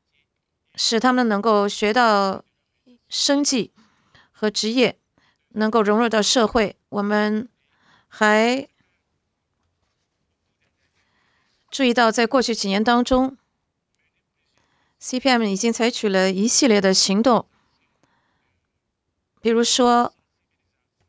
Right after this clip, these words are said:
宣传的活动，这也是和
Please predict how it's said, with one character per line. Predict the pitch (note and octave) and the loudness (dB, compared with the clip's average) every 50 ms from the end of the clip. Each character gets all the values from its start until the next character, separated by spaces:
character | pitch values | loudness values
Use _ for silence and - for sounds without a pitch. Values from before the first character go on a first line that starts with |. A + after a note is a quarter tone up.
| _ _ _ _ _ _ _ _ _ _ _ | _ _ _ _ _ _ _ _ _ _ _
宣 | _ - - - - D4 D4+ D#4 E4 | _ -10 -8 -6 -4 -4 -4 -4 -4
传 | - - - G#3+ F#3+ G3 G#3 G#3 | -6 -4 -2 -2 0 0 -2 -2
的 | G#3 G3+ G3 | -2 -4 -2
活 | - G3+ G#3 | -2 -2 0
动， | G#3+ B3 G#3+ G3 - _ _ _ _ _ _ _ _ _ _ _ _ _ - _ _ _ _ | 0 0 0 -2 -4 _ _ _ _ _ _ _ _ _ _ _ _ _ -20 _ _ _ _
这 | _ - - A#3+ A3+ G#3+ | _ -6 -2 0 2 2
也 | G#3 G3 F#3+ | 2 0 0
是 | F#3+ - - - - A#3 G#3+ G#3 G#3 G3+ G3 G3 G3 | 0 2 2 2 2 2 2 0 2 2 0 0 -2
和 | - - - - G3 F#3+ F#3+ F#3+ G3+ G#3+ A3 A#3 - | -4 -8 -14 -8 -4 -4 -2 0 0 0 0 -2 -4